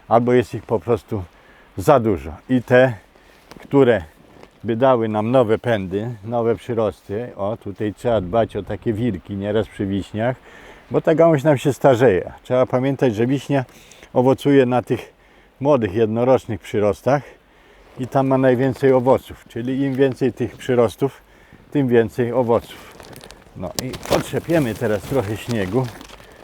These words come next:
żeby mnie czasami nie przygniotło. I zaczynamy cięcie.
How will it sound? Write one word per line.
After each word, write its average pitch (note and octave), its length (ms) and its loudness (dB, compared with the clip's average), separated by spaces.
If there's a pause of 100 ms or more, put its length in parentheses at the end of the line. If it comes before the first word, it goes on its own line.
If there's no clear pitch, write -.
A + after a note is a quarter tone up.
(200)
żeby A#2+ 240 0
mnie A#2+ 340 2
czasami A#2+ 440 0
nie C3+ 140 4
przygniotło. A#2+ 680 2 (840)
I C#3 100 -2
zaczynamy C3 600 2
cięcie. F#2 460 -6